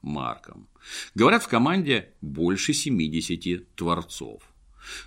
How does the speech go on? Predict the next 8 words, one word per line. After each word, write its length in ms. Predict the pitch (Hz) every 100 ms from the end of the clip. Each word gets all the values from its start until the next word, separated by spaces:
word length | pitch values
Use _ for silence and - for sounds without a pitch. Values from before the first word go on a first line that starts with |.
| -
Называется 760 | 127 127 139 160 170 147 147
всё 200 | - 147
это, 180 | 123 85
ну, 180 | 82 76
само 460 | - 87 85 82
собой, 460 | - 76 78 73 69
Project 760 | - 110 139 170 127 117 139 98
Borealis. 1120 | 82 92 92 90 85 78 71 60 - -